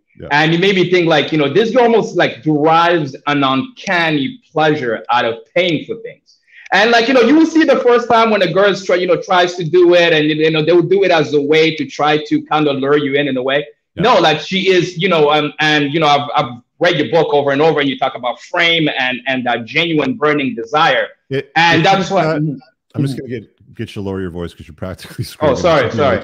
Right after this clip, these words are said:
Speaker 1: chat that, like, you're super loud.
Speaker 2: Oh, my
Speaker 1: Um,
Speaker 2: apologies.
Speaker 1: if
Speaker 2: Yeah.
Speaker 1: you get to the point where you're, where you're financially sorted,
Speaker 2: Mm-hmm.
Speaker 1: y-, you should tell a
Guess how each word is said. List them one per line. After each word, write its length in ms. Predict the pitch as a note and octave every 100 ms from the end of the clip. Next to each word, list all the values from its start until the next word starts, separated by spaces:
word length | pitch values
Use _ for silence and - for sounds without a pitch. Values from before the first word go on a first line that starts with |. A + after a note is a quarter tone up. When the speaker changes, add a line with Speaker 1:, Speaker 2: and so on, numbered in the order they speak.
| G2
Speaker 1:
chat 100 | F#2
that, 100 | F2+
like, 160 | E2+ D#2+
you're 60 |
super 200 | - E2+
loud. 160 | D#2+ D2+ _ _ _ -
Speaker 2:
Oh, 260 | G2 C3
my 120 | C3+
Speaker 1:
Um, 60 | C3
Speaker 2:
apologies. 420 | C#3+ B2 A2 - -
Speaker 1:
if 100 | B2+
Speaker 2:
Yeah. 60 |
Speaker 1:
you 60 | F3
get 200 | D#3+ G3
to 80 | -
the 100 | D#3
point 340 | - C#3+ C#3
where 120 | A2 A2+
you're, 240 | G#2+ F#2+ - -
where 140 | G2+
you're 160 | G2 F#2+
financially 520 | - G2 G2 - F#2+
sorted, 500 | F2 - E2+ G#2 A#2 _ _ _ _ _
Speaker 2:
Mm-hmm. 520 | C#3 D3 B2+ F#2+ - _ _ _ _ _ -
Speaker 1:
y-, 100 | B2 _ _ _ _
you 160 | A2+ C#3+
should 260 | - E3
tell 380 | - C#3 C3 B2+ -
a 400 | G2+ G2+ F#2+ F#2+